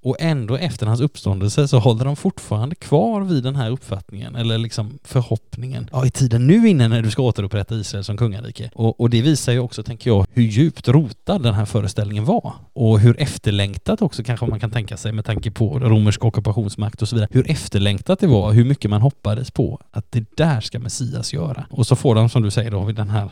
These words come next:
den här avsnäsningen eller vad vi ska kalla det. För det är det ju verkligen. Alltså, det är inte er sak att veta. Och det kan också vara en tröst att det inte, det är inte det som kristen tro handlar om. Framförallt spekulationer och te-, tidens tecken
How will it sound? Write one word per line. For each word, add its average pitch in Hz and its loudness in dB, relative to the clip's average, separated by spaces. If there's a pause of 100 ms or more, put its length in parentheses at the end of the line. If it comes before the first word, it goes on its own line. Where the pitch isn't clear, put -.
den 117 2
här 107 0
avsnäsningen 107 -2
eller 104 -6
vad 110 -8
vi 110 -10
ska 113 -8
kalla 113 -6
det. 117 -6
För 110 -2
det 151 4
är 110 2
det 110 6
ju 170 6
verkligen. 127 -4
Alltså, 117 -2
det 120 -2
är 104 0
inte 190 -2
er - -6
sak - -4
att - -6
veta. - -10 (300)
Och 123 2
det 110 6
kan 160 4
också 143 4
vara 107 4
en 107 0
tröst - -4
att 139 -2
det 113 0
inte, 104 0
det 117 -6
är - 0
inte 101 -4
det 98 -4
som 113 -2
kristen 110 -2
tro 98 0
handlar 98 -4
om. 127 -8 (100)
Framförallt 117 -6
spekulationer 110 -2
och 117 -2 (240)
te-, - 0
tidens 117 4
tecken 120 -2